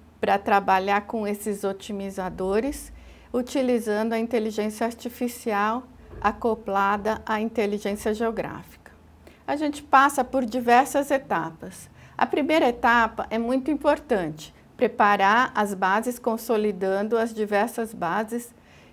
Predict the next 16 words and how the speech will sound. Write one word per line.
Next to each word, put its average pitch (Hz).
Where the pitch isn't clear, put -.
que 208
têm 202
formatos 233
diferentes 233
e 247
elas 208
podem 214
estar 208
internas 240
ou 285
externas 233
ao, 226
a, 214
a, 202
à 226
empresa. 175